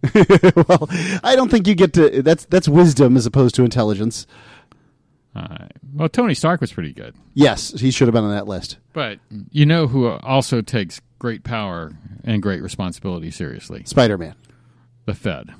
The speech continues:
Speaker 1: <laughs> The Federal Reserve of the United States?
Speaker 2: Yes. <laughs> The Federal Reserve. Well, and the individuals that make that up, Jerome Powell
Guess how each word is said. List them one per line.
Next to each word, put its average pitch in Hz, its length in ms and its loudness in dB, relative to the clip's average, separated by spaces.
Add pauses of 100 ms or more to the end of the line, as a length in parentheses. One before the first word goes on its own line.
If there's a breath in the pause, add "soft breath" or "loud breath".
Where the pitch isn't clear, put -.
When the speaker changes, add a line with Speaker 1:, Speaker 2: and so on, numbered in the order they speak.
Speaker 1:
<laughs> - 240 -20
The 202 760 4
Federal 190 220 6
Reserve 175 240 6
of 180 60 4
the 180 60 6
United 170 220 6
States? 165 440 4
Speaker 2:
Yes. 165 580 -6
<laughs> - 680 -20
The 160 600 -6
Federal 113 440 -6
Reserve. 98 440 -6 (240 loud breath)
Well, 247 220 0
and 180 180 2
the 156 140 -2
individuals 131 540 0
that 113 80 -4
make 104 220 -6
that 104 220 -8
up, 269 220 -6
Jerome 123 400 -2
Powell 156 640 -4